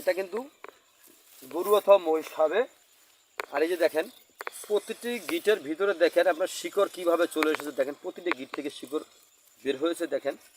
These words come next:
শিকড় কীভাবে হয়েছে, এই যে আমি একটু আলগা করে আমি আপনাদেরকে দেখাচ্ছি। এই দেখেন,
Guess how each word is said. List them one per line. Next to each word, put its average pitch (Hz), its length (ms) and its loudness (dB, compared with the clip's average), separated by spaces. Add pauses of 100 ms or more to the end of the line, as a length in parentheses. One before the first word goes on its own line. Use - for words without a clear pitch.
(680)
শিকড় - 380 -6
কীভাবে 170 340 4
হয়েছে, 175 260 0
এই 175 100 -6
যে 165 120 2
আমি 147 140 -4
একটু - 160 -18 (260)
আলগা 170 240 4
করে 156 180 -4
আমি 139 100 -6 (100)
আপনাদেরকে 139 320 -8 (100)
দেখাচ্ছি। 147 420 4
এই 131 100 -6
দেখেন, 135 200 0